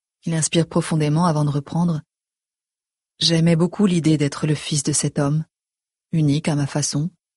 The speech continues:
Vous n'y êtes pour rien, mais son testament a tout changé. Mon père était un pays que je croyais partager avec les autres habitants que j'identifiais tous,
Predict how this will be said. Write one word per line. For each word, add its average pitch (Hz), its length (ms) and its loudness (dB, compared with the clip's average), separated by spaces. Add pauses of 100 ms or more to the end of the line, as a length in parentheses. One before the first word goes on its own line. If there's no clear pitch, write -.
(1040)
Vous 170 100 -2
n'y 165 100 4
êtes 160 140 2
pour 147 140 -2
rien, 160 260 2
mais 139 260 0
son 151 160 -4
testament 165 420 0
a 151 80 -2
tout - 120 -4
changé. 147 440 -2 (1040)
Mon 165 140 2
père 185 200 4
était 165 260 0
un 160 100 2
pays 175 340 2
que 160 120 0
je 143 100 0
croyais 151 360 0
partager 156 500 0
avec 143 180 0
les 151 180 0
autres 151 300 0
habitants 151 460 0
que 151 120 -2
j'identifiais 143 640 -4
tous, - 520 -2